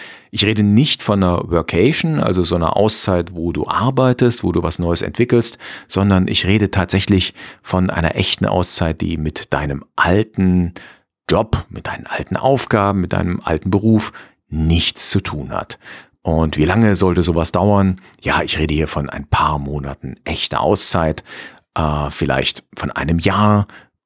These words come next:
oder einem halben Jahr. Da kann ich allerdings nicht aus eigener Erfahrung sprechen. So etwas hab ich bisher nicht gemacht. Ähm,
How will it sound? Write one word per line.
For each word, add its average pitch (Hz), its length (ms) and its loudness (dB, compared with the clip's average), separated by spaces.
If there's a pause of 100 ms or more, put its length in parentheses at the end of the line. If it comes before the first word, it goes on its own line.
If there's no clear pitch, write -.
(140)
oder 90 340 2
einem 76 200 -4
halben 95 300 2
Jahr. 87 320 2 (1080)
Da 104 160 0
kann 110 160 0
ich 101 160 0
allerdings 92 420 0 (120)
nicht 92 600 2
aus 92 240 -2
eigener 82 380 -2
Erfahrung 98 460 2
sprechen. 87 520 -2
So 92 200 2
etwas 80 260 -2
hab - 180 -8
ich - 200 -2
bisher 67 440 0
nicht 87 380 2
gemacht. 82 540 -2 (520)
Ähm, 73 380 0